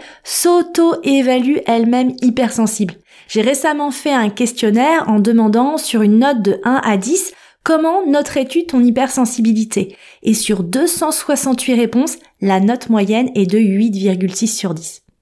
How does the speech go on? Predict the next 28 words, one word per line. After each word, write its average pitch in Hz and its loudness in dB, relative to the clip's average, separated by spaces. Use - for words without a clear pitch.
Du 262 4
coup, 320 2
on 262 2
me 262 4
demande 240 2
souvent, « 269 -2
Joanne, 247 2
comment 311 0
faire 415 -4
pour 247 0
mieux 240 4
gérer 240 0
ses 220 0
émotions ? 208 0
Comment 277 0
faire 311 -2
pour 254 0
moins 240 4
prendre 240 0
les 196 0
choses 190 -2
à 185 -4
cœur ? » - -12
Eh 190 -2
ben, 196 0
tu 214 -2
vas 208 2
voir. 170 -6